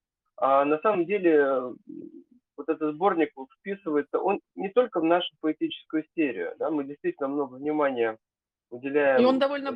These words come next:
Speaker 1: стихам, у
Speaker 2: большой,
Speaker 1: нас
Speaker 2: да, то
Speaker 1: будет
Speaker 2: есть у нас
Speaker 1: пополняться. Вот, да, здесь сорок три стихотворения, это довольно много. Но у Пивоварова доста-, большое наследие, есть из чего выбирать.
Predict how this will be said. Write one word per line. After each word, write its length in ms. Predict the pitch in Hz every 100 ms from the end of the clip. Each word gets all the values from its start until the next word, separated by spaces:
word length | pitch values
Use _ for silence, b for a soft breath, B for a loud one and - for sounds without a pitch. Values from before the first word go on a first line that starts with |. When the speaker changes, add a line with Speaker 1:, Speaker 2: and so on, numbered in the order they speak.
| 269
Speaker 1:
стихам, 400 | 269 - 214 -
у 40 | 156
Speaker 2:
большой, 40 |
Speaker 1:
нас 140 | 147
Speaker 2:
да, 120 | 214 143
то 120 | 139
Speaker 1:
будет 20 |
Speaker 2:
есть 220 | 147 -
у 80 | 151
нас 180 | 175 202
Speaker 1:
пополняться. 160 | - - - - -
Вот, 160 | 180 175
да, 200 | 208 156
здесь 200 | 180 196
сорок 240 | 226 214
три 200 | 220 208 208
стихотворения, 680 | 175 - 180 165 131 131
это 260 | 143 151 135 _ _
довольно 380 | 120 156 180 175
много. 560 | 170 147 123 120 156 175 _ _ _ -
Но 360 | 214 233 156 - _ _
у 220 | - - -
Пивоварова 580 | 143 147 156 143 120 113 -
доста-, 260 | 117 -
большое 400 | 104 - - 151
наследие, 640 | 131 - 175 220 185 123 110 _
есть 340 | 123 147 -
из 80 | 117
чего 300 | - 123 113
выбирать. 480 | 107 117 135 107 123